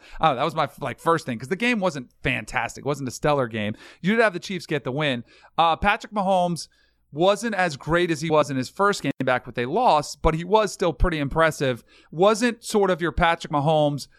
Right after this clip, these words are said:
you know, over three hundred yards. He only had a hundred eighty-two yards passing, but he got it done when they needed to.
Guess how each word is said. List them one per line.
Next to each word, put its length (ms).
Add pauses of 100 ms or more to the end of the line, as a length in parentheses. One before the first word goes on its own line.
you 100
know, 180
over 240
three 200
hundred 140
yards. 280
He 60
only 160
had 160
a 40
hundred 240
eighty-two 320
yards 280
passing, 400
but 80
he 80
got 120
it 100
done 120
when 120
they 100
needed 500
to. 300